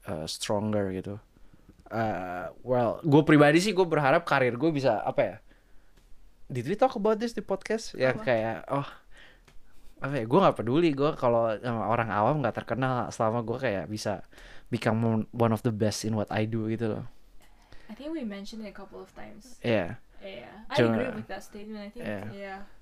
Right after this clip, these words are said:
Speaker 2: gue juga setuju.
Speaker 1: Iya.
Speaker 2: Iya. I mean, kayak guanya sendiri nggak harus terkenal gitu.
Speaker 1: Iya.
Speaker 2: Tapi kalau gue bisa bikin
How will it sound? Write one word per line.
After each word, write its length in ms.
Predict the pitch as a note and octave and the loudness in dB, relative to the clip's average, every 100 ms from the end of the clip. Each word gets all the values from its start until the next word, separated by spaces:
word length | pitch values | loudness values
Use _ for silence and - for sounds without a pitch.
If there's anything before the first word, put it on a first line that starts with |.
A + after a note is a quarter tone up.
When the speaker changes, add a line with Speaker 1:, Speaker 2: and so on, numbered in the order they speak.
| - | -18
Speaker 2:
gue 200 | G#3+ A3 | -16 -14
juga 260 | G#3+ G3+ G#3+ | -14 -14 -16
setuju. 460 | G3 - F#3 F#3 - - | -16 -16 -16 -16 -18 -16
Speaker 1:
Iya. 240 | - - - | -12 -10 -12
Speaker 2:
Iya. 100 | - - - - | -14 -18 -18 -16
I 80 | G3+ | -14
mean, 420 | F#3+ F#3+ F#3+ F#3+ - _ - - - - - - - - _ - _ | -14 -12 -14 -16 -20 _ -18 -18 -16 -16 -16 -20 -20 -20 _ -20 _
kayak 400 | - A3+ G#3+ G3 - - - - - - - | -4 0 0 -2 -8 -20 -20 -20 -20 -16 -12
guanya 400 | G#3 A3 G#3+ G#3+ | -4 -4 -4 -6
sendiri 320 | G#3+ G#3 C4 | -8 -10 -8
nggak 240 | A3+ F#3 | -6 -6
harus 100 | F#3+ | -6
terkenal 460 | - G3+ G3 F#3+ F#3+ | -14 -20 -20 -18 -16
gitu. 220 | F#3 F#3+ G3 - | -16 -18 -10 2
Speaker 1:
Iya. 420 | B2+ A2+ G#2 A2 - | 4 4 0 -10 -14
Speaker 2:
Tapi 180 | G#3 A#2 | -10 -10
kalau 240 | A2+ G#2+ | -8 -10
gue 220 | G3 G3+ G3+ G3 | -10 -8 -8 -10
bisa 580 | F#3 G3 G3 G3 F#3+ - - - - - | -12 -14 -12 -10 -12 -14 -20 -20 -18 -14
bikin 640 | G3 F#3+ - G3 F#3+ F#3+ | -12 -12 -10 -12 -10 -12